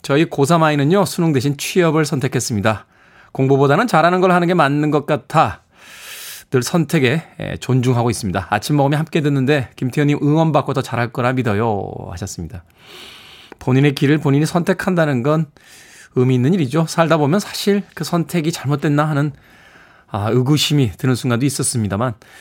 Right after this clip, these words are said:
본인이 선택했다라면 그 선택의 이유가 분명히 있을 겁니다. 고삼 수능 대신 취업 선택하기 쉽지 않은데 건투를 빈다고 꼭 전해주십시오. 사오팔육님. 음, 치킨 한 마리 보내드릴게요. 역시, 예, 건투를 빌 땐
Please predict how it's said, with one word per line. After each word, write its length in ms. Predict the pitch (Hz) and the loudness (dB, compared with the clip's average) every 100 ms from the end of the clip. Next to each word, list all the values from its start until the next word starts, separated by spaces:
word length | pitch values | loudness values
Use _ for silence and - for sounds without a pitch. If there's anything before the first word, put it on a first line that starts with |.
| - - | -20 -6
본인이 380 | 120 135 165 262 | 0 4 4 2
선택했다라면 920 | 254 214 233 214 - 196 175 220 107 - | 0 0 -2 -2 2 2 2 0 -2 -6
그 100 | - | -8
선택의 460 | 131 - 208 208 196 | -6 -4 -4 0 0
이유가 280 | 151 160 170 | 0 0 0
분명히 280 | - 139 135 | 0 0 0
있을 180 | 165 - | -2 -4
겁니다. 460 | 110 90 104 98 _ _ _ - - - - - - - | -4 -2 -4 -6 _ _ _ -20 -20 -20 -20 -20 -14 -2
고삼 360 | 113 113 110 | 0 2 0
수능 260 | 101 156 143 | 0 0 2
대신 200 | 127 131 | 2 0
취업 240 | - 156 | -2 -2
선택하기 360 | - 139 135 127 | 0 -2 -2 -4
쉽지 320 | - - 160 | -4 -4 0
않은데 440 | 127 123 110 143 - - - - | 0 0 0 -2 -4 -12 -14 -6
건투를 500 | 113 131 120 151 147 | -2 0 0 0 0
빈다고 340 | 131 117 107 | 0 0 -2
꼭 240 | - 104 - | -4 -10 -8
전해주십시오. 540 | 117 104 92 - 95 - _ - - - | -6 -6 -8 -12 -12 -14 _ -20 -20 -16
사오팔육님. 760 | - 117 104 - 139 117 95 101 - - - - - - _ _ - | -2 0 0 0 2 4 2 0 -4 -20 -20 -20 -20 -20 _ _ -2
음, 200 | 143 143 | 2 2
치킨 240 | 143 - 190 | 0 2 4
한 80 | |
마리 120 | 175 170 | 4 4
보내드릴게요. 520 | 156 151 - 147 - - | 4 2 2 0 -2 -2
역시, 440 | 135 - - 165 - _ _ - | -2 0 0 0 -2 _ _ -14
예, 60 | 92 | -4
건투를 420 | 120 135 147 151 | -2 -2 0 0
빌 120 | 127 | 0
땐 300 | - 147 131 | -2 -2 -2